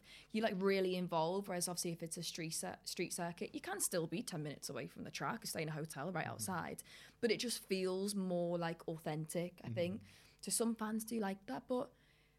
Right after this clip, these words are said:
Speaker 1: I don't know, Drive to Survive caters to, towards a lot of fans as well. So there's kinda, like, pros and cons. They are kind of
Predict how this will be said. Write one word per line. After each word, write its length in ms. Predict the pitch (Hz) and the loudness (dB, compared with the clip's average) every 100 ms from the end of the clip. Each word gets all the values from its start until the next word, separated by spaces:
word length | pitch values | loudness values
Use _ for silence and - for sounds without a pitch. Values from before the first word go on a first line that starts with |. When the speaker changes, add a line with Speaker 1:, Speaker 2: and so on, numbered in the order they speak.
| _ | _
Speaker 1:
I 120 | 320 330 | 4 6
don't 80 | |
know, 120 | 226 214 | 8 6
Drive 280 | 285 330 | 6 4
to 80 | - | 4
Survive 420 | - 302 202 214 | 0 4 6 4
caters 340 | 220 202 - 156 | 2 0 0 -4
to, 360 | - 170 151 151 - - | -2 -2 -2 -4 -12 -6
towards 440 | - 170 160 151 | 0 2 4 4
a 60 | 160 | 2
lot 160 | 151 - | 0 -2
of 80 | |
fans 280 | - 147 156 | -4 -6 -4
as 120 | 160 | -4
well. 160 | 165 151 | 0 0
So 120 | 165 | 0
there's 100 | 269 | -4
kinda, 180 | - 392 | -6 -8
like, 160 | 359 - | -8 -6
pros 220 | 247 226 | -4 -2
and 80 | 202 | -2
cons. 200 | 170 175 | -4 -4
They 100 | 220 | -4
are 100 | 262 | -6
kind 240 | - | -8
of 60 | 185 | -8